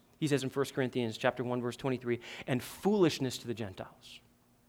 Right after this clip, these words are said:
I wonder if you buck up against this when you share the gospel with people.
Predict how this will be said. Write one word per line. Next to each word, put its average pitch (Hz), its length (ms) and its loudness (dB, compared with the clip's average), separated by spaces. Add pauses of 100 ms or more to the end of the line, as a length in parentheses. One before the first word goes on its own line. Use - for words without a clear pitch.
(2250)
I 143 80 4
wonder 156 200 8
if 139 100 2
you 147 80 -2
buck 135 220 6
up 127 120 6
against 127 280 -2
this 131 180 4
when 120 100 -2
you 123 100 0
share 123 180 0
the 117 60 -4
gospel 120 320 2
with 110 100 -8
people. - 260 -6